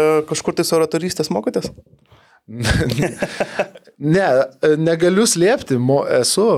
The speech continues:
Speaker 1: A, ne?
Speaker 2: mokęsis, taip, esu
Speaker 1: Geras.
Speaker 2: mokęsis, esu ėjęs kursus, em, em, buvo problemų kažkada ir man lipti ant scenos. Em, čia buvau dabar, mm,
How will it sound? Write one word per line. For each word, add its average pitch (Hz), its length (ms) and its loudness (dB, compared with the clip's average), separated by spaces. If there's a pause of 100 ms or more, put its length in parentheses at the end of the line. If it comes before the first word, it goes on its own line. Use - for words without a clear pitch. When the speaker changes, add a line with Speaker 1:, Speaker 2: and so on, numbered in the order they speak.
(180)
Speaker 1:
A, 131 120 -4
ne? 143 120 2 (100)
Speaker 2:
mokęsis, 110 580 -4
taip, - 300 -4
esu 101 100 -4
Speaker 1:
Geras. 117 220 0
Speaker 2:
mokęsis, 120 460 -4
esu 110 360 -2
ėjęs 104 340 -2
kursus, 123 520 -2 (180)
em, 101 460 0 (640)
em, 50 800 -12 (560)
buvo 202 340 2
problemų 156 480 0
kažkada 139 400 0
ir 135 80 -2
man 143 240 -2 (120)
lipti 123 280 0
ant 104 160 -2
scenos. 120 460 -2 (520)
Em, 101 840 -20 (640)
čia 104 160 -2
buvau 104 320 0
dabar, 107 320 0
mm, 95 1200 -14